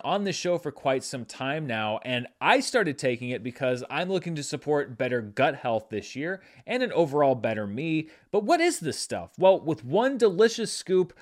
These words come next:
of A G one, you're absorbing seventy-five high-quality vitamins, minerals, whole food source superfoods, probiotics, and adaptogens to help you start your day right.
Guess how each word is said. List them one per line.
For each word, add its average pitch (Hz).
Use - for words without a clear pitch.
of 165
A 156
G 151
one, 135
you're 165
absorbing 165
seventy-five 202
high-quality 135
vitamins, 127
minerals, 120
whole 190
food 170
source 151
superfoods, 135
probiotics, 139
and 120
adaptogens 120
to 135
help 110
you 117
start 104
your 110
day 95
right. 98